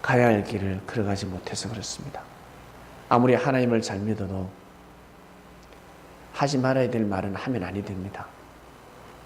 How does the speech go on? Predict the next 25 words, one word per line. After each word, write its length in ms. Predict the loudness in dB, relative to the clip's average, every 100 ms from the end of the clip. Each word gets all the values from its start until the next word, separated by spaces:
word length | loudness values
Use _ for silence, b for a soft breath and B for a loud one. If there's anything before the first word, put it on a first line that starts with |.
| -20 -20 -6
아무리 360 | 2 6 8 8
예수님을 380 | 6 4 0 0
사랑하는 500 | 0 0 2 2 2
제자랄지라도 840 | 0 2 4 2 0 -4 -4 -6 -8 B B B
하지 260 | -2 0 2
말아야 320 | 4 4 4
될 140 | 2
말들이 380 | 2 0 2 0
있습니다. 340 | 0 -2 -6 -8 B
그 120 | 2 4
말을 300 | 6 4 0
하게 220 | -4 -4
되면 380 | -6 -4 -4 -6 -10 -20 -20 -20 -20 -20 -20 -20 -20 -20 -20 -20 -14
자살행위가 760 | -4 -2 2 2 2 0 -2 -2
되는 200 | -4 -4
것입니다. 420 | -6 -8 -10 -12 -18 -20 -20 -20 -20 -20 -20 -18 -18 -18 -12 4
해야 180 | 6
될 160 | 8 6
말이 240 | 6 4 2
있고 160 | -2
하지 280 | -4 -4 -4
말아야 240 | -2 -2
될 120 | -2 -4
말이 200 | -4 -6
있습니다. 420 | -8 -10 -12